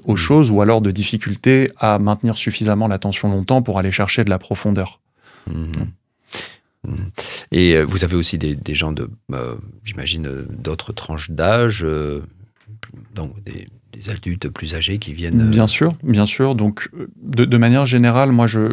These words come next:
Speaker 1: je reçois des populations adolescentes, euh, jeunes adultes.
Speaker 2: Principalement, quand même. Ouais,
Speaker 1: Euh,
Speaker 2: d'accord.
Speaker 1: ouais, absolument.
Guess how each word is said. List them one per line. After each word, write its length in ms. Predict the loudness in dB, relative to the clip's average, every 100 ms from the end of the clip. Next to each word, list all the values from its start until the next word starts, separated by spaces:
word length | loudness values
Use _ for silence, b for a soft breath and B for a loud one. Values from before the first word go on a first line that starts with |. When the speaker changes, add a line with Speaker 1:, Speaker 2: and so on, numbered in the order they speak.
| -2
Speaker 1:
je 120 | 0
reçois 340 | 0 0 2
des 100 | 2
populations 560 | 2 0 0 0 0 2
adolescentes, 800 | 2 4 4 4 2 0 0 -8 -6
euh, 280 | -2 -2 -2
jeunes 280 | 2 4 6
adultes. 280 | 6 4 4
Speaker 2:
Principalement, 260 | 4 0
quand 120 | -6 -10
même. 100 | -10 -2
Ouais, 80 | 2
Speaker 1:
Euh, 100 | 4
Speaker 2:
d'accord. 360 | 2 0 2
Speaker 1:
ouais, 260 | 4 4 2
absolument. 480 | -4 2 4 6 4